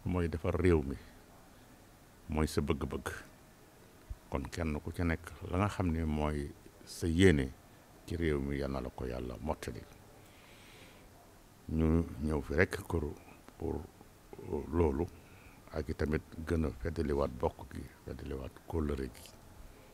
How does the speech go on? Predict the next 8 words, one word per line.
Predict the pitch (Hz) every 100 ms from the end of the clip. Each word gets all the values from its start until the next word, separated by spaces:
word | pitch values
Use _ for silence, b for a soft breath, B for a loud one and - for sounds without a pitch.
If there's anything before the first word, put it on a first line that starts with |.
| -
Nga | 90
xam | - 78 73
ni | 71 - - - - - - - - - - -
këri | - 92 85
diine | 73 80 76
yooyu, | 73 64 64 71
maanaam | 73 73 71 80 - -
këri, | 87 90 85